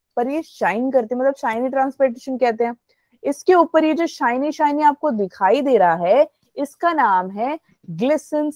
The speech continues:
capsule। Glissen's capsule है क्या? ये जो connective tissues होती हैं, उसको cover कर देने का काम करती हैं,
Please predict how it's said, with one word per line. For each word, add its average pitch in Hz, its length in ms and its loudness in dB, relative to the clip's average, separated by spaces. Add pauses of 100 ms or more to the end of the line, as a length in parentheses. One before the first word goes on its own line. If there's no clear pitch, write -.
(140)
capsule। 190 540 0 (580)
Glissen's 311 560 -2
capsule 285 580 2
है 175 240 2
क्या? 269 340 2 (280)
ये 262 120 0
जो 349 160 0
connective 302 760 0
tissues 339 420 -2
होती 240 400 0
हैं, 320 120 -2
उसको 339 460 -4 (120)
cover 285 340 6
कर 311 200 4
देने 262 300 -4
का 240 120 -2
काम 190 280 -2
करती 165 440 -8
हैं, 262 220 -4